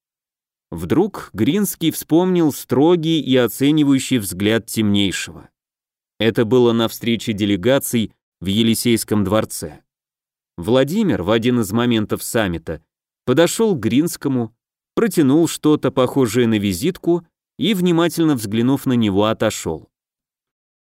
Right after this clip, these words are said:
Во взгляде его не было обычной иронии, что-то новое и непривычное было в нём. И иногда уже после этой встречи в нормандском формате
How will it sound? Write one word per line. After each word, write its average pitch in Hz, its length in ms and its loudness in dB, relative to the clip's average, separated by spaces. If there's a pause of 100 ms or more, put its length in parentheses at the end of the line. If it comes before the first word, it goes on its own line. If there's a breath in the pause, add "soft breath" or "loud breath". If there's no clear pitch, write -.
Во 117 220 2
взгляде 123 520 2
его 123 180 2
не 135 200 4
было 101 260 2
обычной 98 460 0
иронии, 90 500 0 (300)
что-то 202 360 0
новое 175 360 4
и 151 200 2
непривычное 151 720 2
было 127 240 4
в 101 100 -6
нём. 90 320 -2 (500)
И 110 240 0
иногда 117 460 2
уже 107 260 2
после 123 380 0
этой 104 180 -2
встречи 107 480 -6
в 90 120 -4
нормандском 104 560 -2
формате 107 640 -2